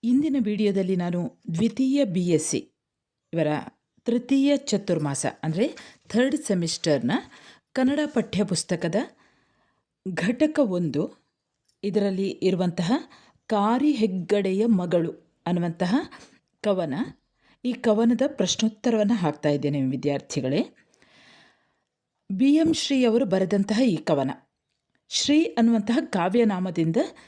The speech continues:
ಸುಪ್ರಸಿದ್ಧರಾಗಿರುವಂತಹ ಬಿ ಎಂ ಶ್ರೀ ಅವರು. ಇವರು ಹೊಸಗನ್ನಡ ಸಾಹಿತ್ಯದ ಆಚಾರ್ಯ ಪುರುಷರು. ಇವರು ಬರೆದಂತಹ ಕಾರಿ ಹೆಗ್ಗಡೆಯ ಮಗಳು. ಈ ಕವನ ಥಾಮಸ್ ಕ್ಯಾಂಪಬೆಲ್ ಕವಿಯ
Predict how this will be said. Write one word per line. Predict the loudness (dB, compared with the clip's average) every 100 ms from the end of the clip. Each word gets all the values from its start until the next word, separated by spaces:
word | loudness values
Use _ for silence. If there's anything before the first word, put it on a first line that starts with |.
| -12
ಸುಪ್ರಸಿದ್ಧರಾಗಿರುವಂತಹ | -4 0 2 2 0 0 -2 -2 0 0 0 0 0 0
ಬಿ | 0 2
ಎಂ | 2 0
ಶ್ರೀ | -2 0
ಅವರು. | -2 -4 -10 -20 -20 -12 -2
ಇವರು | 2 4 2 -4 -10 -20 -4
ಹೊಸಗನ್ನಡ | 0 2 2 2 2 2 2 0
ಸಾಹಿತ್ಯದ | 0 -2 -2 -2 -2 0 -2 -2
ಆಚಾರ್ಯ | -4 -2 0 0 0 -2
ಪುರುಷರು. | 0 0 0 -2 -2 _ _ _ _ _ _ _ _ _ _ -20 _
ಇವರು | -2 0 2
ಬರೆದಂತಹ | 2 4 2 2 2 2 0
ಕಾರಿ | 0 2 2 0
ಹೆಗ್ಗಡೆಯ | 0 -2 0 0 2
ಮಗಳು. | 2 0 0 -4 -6 _ _ _ _ 0
ಈ | 0
ಕವನ | 2 0 2 2 0 -6 -10 -20 _ _ -20 -20 -20 -6
ಥಾಮಸ್ | 0 2 4 0 -2 -8 -10 _ _
ಕ್ಯಾಂಪಬೆಲ್ | 2 4 4 4 4 2
ಕವಿಯ | -6 -12 -2 0 0 0